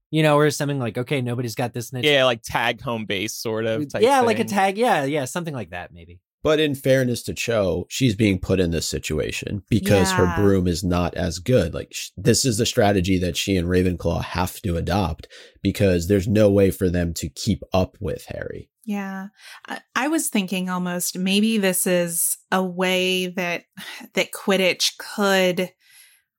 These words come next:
Speaker 4: include some kind of standardization to level the playing field if both Seekers are on equivalent or roughly equivalent brooms,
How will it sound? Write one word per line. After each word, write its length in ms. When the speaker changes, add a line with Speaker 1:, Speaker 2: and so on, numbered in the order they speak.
Speaker 4:
include 680
some 180
kind 260
of 100
standardization 1000
to 140
level 260
the 100
playing 440
field 420
if 540
both 260
Seekers 840
are 200
on 140
equivalent 680
or 220
roughly 360
equivalent 600
brooms, 840